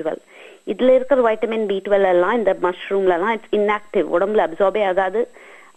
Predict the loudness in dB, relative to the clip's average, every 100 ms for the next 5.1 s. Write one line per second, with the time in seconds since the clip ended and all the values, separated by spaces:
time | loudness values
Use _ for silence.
0 | -8 0 2 4 4 2 2 0 0 2
1 | 2 2 0 2 2 2 0 2 0 -4
2 | -6 -6 -2 0 0 -2 -4 -2 0 0
3 | 0 -2 -6 -12 -20 -14 -4 -4 -2 0
4 | 0 -2 -2 2 2 0 -4 -6 -4 -4
5 | -4